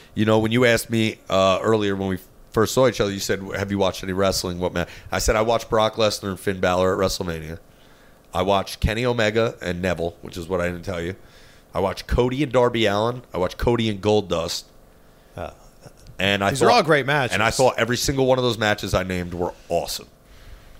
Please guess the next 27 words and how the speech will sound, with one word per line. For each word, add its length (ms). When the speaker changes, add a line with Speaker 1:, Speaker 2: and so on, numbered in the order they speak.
Speaker 1:
Um, 440
so 160
yeah, 300
I 100
mean, 180
I, 180
am 240
I 140
on 100
top 320
of 140
the 80
biz? 480
No. 320
Like, 360
do 80
Speaker 2:
But 80
Speaker 1:
I 40
know 40
Speaker 2:
you've 100
Speaker 1:
what's 120
Speaker 2:
got, 60
Speaker 1:
going 140
Speaker 2:
you've 80
Speaker 1:
on? 60
Speaker 2:
got 200
one, 480